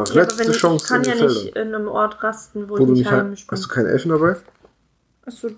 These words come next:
Speaker 1: doch, hab ich, stimmt.
Speaker 2: Ja,
Speaker 1: Ein
Speaker 2: der ist
Speaker 1: Kleriker,
Speaker 2: hei-, der ist
Speaker 1: ja.
Speaker 2: heimisch im
Speaker 1: Halb
Speaker 2: Wald.
Speaker 1: elf, ja, stimmt.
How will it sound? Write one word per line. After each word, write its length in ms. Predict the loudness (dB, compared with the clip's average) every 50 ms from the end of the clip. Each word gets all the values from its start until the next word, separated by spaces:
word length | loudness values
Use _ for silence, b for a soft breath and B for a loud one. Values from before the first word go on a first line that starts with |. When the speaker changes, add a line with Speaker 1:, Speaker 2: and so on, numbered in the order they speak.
| _ _ -20 -6 _
Speaker 1:
doch, 240 | 0 0 0 0
hab 140 | -4 -6 -6
ich, 200 | -6 -14 _ -20
stimmt. 300 | -10 _ -8 -8 -6 -4
Speaker 2:
Ja, 80 | -2 0
Speaker 1:
Ein 120 | 2 4
Speaker 2:
der 120 | 4 4 4
ist 100 | 4 4
Speaker 1:
Kleriker, 200 | 2 2 0 2
Speaker 2:
hei-, 40 |
der 120 | 2 2 2
ist 60 | 4
Speaker 1:
ja. 40 | 4
Speaker 2:
heimisch 320 | 2 2 0 0 -2 -6 -6
im 60 | -4
Speaker 1:
Halb 120 | -4 -4 -4
Speaker 2:
Wald. 80 | -6
Speaker 1:
elf, 100 | -6 -8 -12 -14 -14 -12
ja, 80 | -10
stimmt. 340 | -10 -8 -6 -8 -8 -8 -12